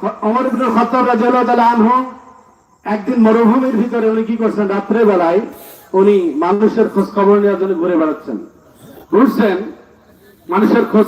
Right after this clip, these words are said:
খবর, হাল হাকিকত জানতে, জানতেছেন। এই অবস্থায় মরুভূমির ভিতরে এক ব্যক্তি, এক যুবক দাঁড়ায় দাঁড়ায় সে কি করছে? মদ পান করছে।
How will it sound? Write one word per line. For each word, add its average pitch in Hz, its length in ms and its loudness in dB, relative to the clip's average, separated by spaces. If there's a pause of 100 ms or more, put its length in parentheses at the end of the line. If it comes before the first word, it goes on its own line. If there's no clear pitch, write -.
খবর, 208 200 2
হাল 190 200 0
হাকিকত 196 480 -2
জানতে, 190 380 0
জানতেছেন। 185 600 0 (640)
এই 330 80 -4
অবস্থায় 220 400 2
মরুভূমির 208 560 0
ভিতরে 190 440 -2 (580)
এক 185 200 -2
ব্যক্তি, 147 400 -2 (720)
এক 185 140 0 (120)
যুবক 254 300 4 (100)
দাঁড়ায় 214 260 -2
দাঁড়ায় 208 260 -2
সে 214 60 -8
কি 202 140 -12
করছে? 196 220 -6
মদ 330 240 -2
পান 135 160 -4
করছে। - 540 -12